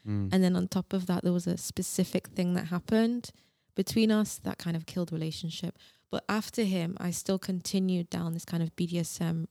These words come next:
Speaker 2: road because it was something I'm intrigued by.
Speaker 1: Mm.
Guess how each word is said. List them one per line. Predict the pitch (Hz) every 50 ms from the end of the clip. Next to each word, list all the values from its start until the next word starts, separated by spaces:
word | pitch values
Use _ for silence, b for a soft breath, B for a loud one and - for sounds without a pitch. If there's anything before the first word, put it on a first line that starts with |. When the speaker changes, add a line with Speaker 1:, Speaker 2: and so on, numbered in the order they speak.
| _ -
Speaker 2:
road | 180 180 190 214 247 277 285 - -
because | - 185 - - -
it | -
was | -
something | - - 175 170 - 170
I'm | 165 160
intrigued | 165 165 - - 185 196 196 -
by. | - 226 240 262 277 320 339 _ _ _ -
Speaker 1:
Mm. | 101 98 92 87 85